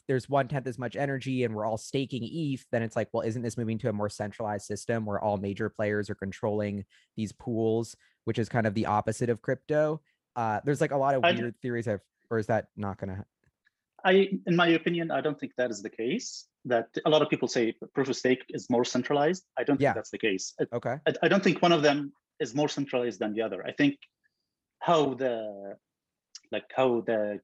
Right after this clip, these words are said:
Speaker 2: game theory plays out matters, you know? So in case of Bitcoin,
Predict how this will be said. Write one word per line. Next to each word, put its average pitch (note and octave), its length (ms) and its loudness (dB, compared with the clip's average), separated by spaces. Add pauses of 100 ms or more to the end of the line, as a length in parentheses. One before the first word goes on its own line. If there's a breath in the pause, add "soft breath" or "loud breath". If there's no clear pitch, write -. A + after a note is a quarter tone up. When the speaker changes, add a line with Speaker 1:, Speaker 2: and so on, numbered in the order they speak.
Speaker 2:
game D#3 200 6
theory D3 300 4
plays B2 280 2
out C3 280 4
matters, A2+ 520 -2
you A#2 120 -12
know? A2 120 -6
So D3+ 200 2
in D3 120 0
case F3+ 200 6
of A2+ 100 2
Bitcoin, G#2+ 480 -2